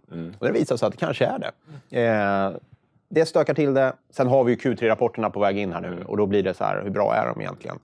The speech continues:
Speaker 2: Och det är klart att den amerikanska marknaden, där är ju rätt många bolag med aggressiv värdering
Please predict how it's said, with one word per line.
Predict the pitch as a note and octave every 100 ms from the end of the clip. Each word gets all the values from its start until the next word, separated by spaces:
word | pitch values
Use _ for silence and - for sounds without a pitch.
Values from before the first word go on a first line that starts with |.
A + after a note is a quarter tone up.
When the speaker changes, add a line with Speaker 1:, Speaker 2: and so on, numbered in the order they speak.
| _ - -
Speaker 2:
Och | -
det | A#2+
är |
klart | A2+ G#2+
att | G#2+ -
den | A#2
amerikanska | G#2+ G2+ G2 A#2 G#2+
marknaden, | G#2+ G#2 G2 G#2+ F#2+ F#2 F#2+ G#2
där | G#2 G2+
är |
ju | G2+
rätt | G2
många | A2 A2 A2 G2+ A2
bolag | G#2+ G2+ F#2+ F#2+
med | F#2+
aggressiv | F#2+ F#2 G2+
värdering | F#2+ F#2+ F#2+ G2+